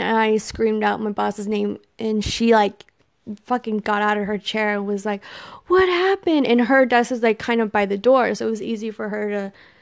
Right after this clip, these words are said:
um, open the door and to say, "What the fuck's going on?" But in the, the weirdest part, too, was that kid just sat, like, stood next to me the whole time, like, nothing happened, like, or it was like a,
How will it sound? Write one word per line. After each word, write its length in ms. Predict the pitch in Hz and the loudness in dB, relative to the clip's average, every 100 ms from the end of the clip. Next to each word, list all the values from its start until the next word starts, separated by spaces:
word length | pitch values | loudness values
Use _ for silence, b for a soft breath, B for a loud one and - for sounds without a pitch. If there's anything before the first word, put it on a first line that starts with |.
| b b | b b
um, 200 | 214 214 | -2 -2
open 360 | 214 226 233 214 | 0 0 0 -2
the 80 | 202 | -2
door 340 | 220 226 220 | 0 2 2
and 220 | 214 208 208 | 2 -2 -4
to 120 | 208 | -12
say, 240 | - 214 202 | -8 -6 -6
"What 200 | - 214 | -8 -12
the 80 | |
fuck's 240 | 208 214 - | -10 -12 -10
going 260 | 202 202 | -8 -6
on?" 320 | 226 240 214 226 b b b b _ _ _ _ _ _ _ 220 | -2 -2 -2 -6 b b b b _ _ _ _ _ _ _ -2
But 100 | 285 | 6
in 120 | 277 277 | 8 8
the, 160 | 277 - | 4 2
the 80 | 269 | -2
weirdest 480 | 226 269 294 294 - | 2 4 6 4 6
part, 340 | - 277 240 | 6 6 2
too, 340 | - 285 285 311 | 0 2 4 4
was 260 | 254 247 | 4 4
that 240 | 240 254 - | 4 2 4
kid 300 | - 302 240 | 4 4 4
just 280 | 285 - - | -2 -2 -2
sat, 240 | 254 226 | 0 2
like, 180 | 220 220 | 2 0
stood 640 | - - _ _ - 247 | -4 -16 _ _ 6 6
next 300 | 220 214 208 - | 6 0 -2 -2
to 80 | |
me 100 | 226 | 0
the 100 | 208 | 2
whole 120 | 208 208 | 2 0
time, 320 | 214 208 196 | -2 -2 -2
like, 160 | 190 190 - | -6 -8 -12
nothing 360 | - 220 208 214 | -2 -2 0 0
happened, 320 | 208 202 196 | -2 -2 -6
like, 140 | 196 196 | -6 -2
or 100 | 220 | 4
it 180 | 226 247 | 8 8
was 200 | 226 220 | 6 4
like 160 | 220 | -2
a, 180 | 220 196 | -2 -4